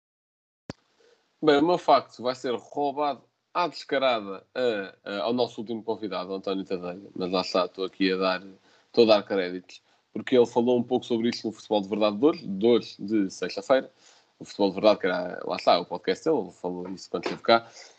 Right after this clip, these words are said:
que é a falar um pouco sobre a campanha em que o Porto ganhou a Youth League em dois mil e dezanove. E agora, porque é que me estão a pôr o Nónio à frente, pá? Não quero o Nónio.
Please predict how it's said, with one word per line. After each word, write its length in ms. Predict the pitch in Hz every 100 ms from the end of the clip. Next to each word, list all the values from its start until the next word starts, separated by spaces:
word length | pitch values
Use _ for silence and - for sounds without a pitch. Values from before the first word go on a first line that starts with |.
| -
que 180 | 185 180
é 260 | 185 -
a 20 |
falar 280 | 160 156 156
um 60 | 143
pouco 300 | 131 147 -
sobre 360 | - 143 143 131 123 120
a 40 |
campanha 760 | 120 110 131 127 123 123 120 - -
em 120 | 117
que 80 | 120
o 40 |
Porto 240 | 113 120 117
ganhou 260 | 117 123
a 40 | 120
Youth 260 | 120 120
League 240 | 117 123 -
em 100 | 135
dois 160 | 127 127
mil 180 | 143
e 40 | 139
dezanove. 520 | 120 127 120 113 - _ _ _ _ _ _ _
E 680 | 104 104 101 98 98 95 92
agora, 220 | 98 110
porque 320 | 107 101 104 117
é 60 |
que 120 | 113
me 100 | 117
estão 180 | 113 120
a 80 | 117
pôr 180 | 123 123
o 60 |
Nónio 360 | 120 120 120 120
à 60 | 117
frente, 360 | - 127 120
pá? 200 | - 92
Não 140 | 92 95
quero 220 | 110 110
o 40 |
Nónio. 380 | 110 110 98 87